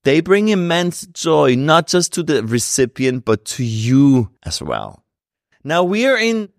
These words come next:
the thick of the holiday season, and your calendar is bursting at the seams. How can you bring purpose and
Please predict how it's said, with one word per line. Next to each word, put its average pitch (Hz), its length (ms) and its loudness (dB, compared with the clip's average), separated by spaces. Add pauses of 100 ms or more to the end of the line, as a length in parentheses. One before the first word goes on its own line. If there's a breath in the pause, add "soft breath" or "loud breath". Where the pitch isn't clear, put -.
(100)
the 143 140 2
thick - 460 0
of 120 240 4
the 113 100 4
holiday 104 680 2
season, 95 560 -8
and 107 280 -2
your 151 400 4
calendar 127 680 0
is - 320 -4 (180)
bursting 107 800 0
at 92 320 -8 (200)
the 92 80 -8
seams. - 680 -10 (800)
How - 260 -4
can 190 240 2
you 190 140 2
bring 139 260 0
purpose 135 500 0
and 110 220 -2